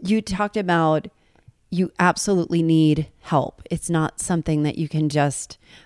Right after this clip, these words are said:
muscle through and hope they change. Where, what does help look like in those cases? What do you recommend?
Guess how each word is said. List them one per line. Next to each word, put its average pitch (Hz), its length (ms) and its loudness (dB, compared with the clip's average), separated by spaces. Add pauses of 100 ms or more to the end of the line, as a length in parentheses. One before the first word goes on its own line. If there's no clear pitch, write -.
muscle 190 400 4
through 180 320 4
and 160 160 4
hope 160 260 2
they 175 140 4
change. 156 640 -2 (800)
Where, 226 640 0
what 214 200 0
does 247 220 -2
help 185 260 -2
look 170 220 -2
like - 500 -6
in 175 140 -2
those 156 200 0
cases? - 680 -8 (360)
What 180 140 -8
do 185 60 -4
you 180 80 -4
recommend? 160 460 -6